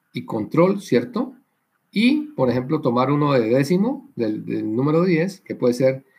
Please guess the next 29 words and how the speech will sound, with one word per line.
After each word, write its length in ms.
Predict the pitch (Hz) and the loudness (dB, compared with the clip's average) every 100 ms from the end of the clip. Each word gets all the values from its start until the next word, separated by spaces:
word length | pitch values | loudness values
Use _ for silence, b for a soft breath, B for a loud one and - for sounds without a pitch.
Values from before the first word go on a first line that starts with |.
| _ - | _ -8
infarto 420 | 113 143 147 180 | -2 0 2 2
del 120 | 180 | 2
miocardio, 640 | 208 208 180 127 139 156 - - _ | 2 0 -2 -2 -2 -4 -8 -20 _
y 400 | - 240 302 - - _ - | 0 2 2 -2 -18 _ -2
puede 160 | 143 | -2
tomar 320 | 139 139 139 139 | 2 2 2 2
uno 200 | 143 165 | 2 4
de 140 | 175 | 4
once, 440 | 165 160 165 156 | 4 2 0 -2
que 120 | - 107 | -4 -4
puede 200 | 123 113 | -2 0
ser 200 | 131 131 | 0 0
ancianidad, 640 | 120 120 104 95 87 - _ _ _ _ _ _ | -2 -4 -4 -6 -8 -16 _ _ _ _ _ _
¿sí? 300 | - 180 - b b | -6 -4 -6 b b
O 140 | 120 123 | -2 4
puede 200 | 160 170 | 4 6
ser 180 | 180 | 4
otra 260 | 180 175 175 | 2 2 2
combinación. 720 | 165 143 147 139 220 190 - _ _ _ _ _ _ _ _ _ | 2 0 0 -2 -4 -4 -6 _ _ _ _ _ _ _ _ _
Se 160 | - 143 | -4 0
pueden 220 | 180 202 | 2 2
hacer 280 | 175 175 180 | 4 4 4
muchas 540 | 196 262 269 247 175 | 4 2 2 0 0
combinaciones 720 | 165 139 135 123 - 123 120 | 0 0 0 0 0 0 -2
con 200 | - 120 | -2 -2
esas 200 | 127 135 | -2 -2
ocho 280 | 135 143 - - _ | -4 -6 -8 -16 _
palabras 480 | - 107 123 120 104 | -8 -6 -4 -6 -8
ahí. 200 | 107 101 | -12 -14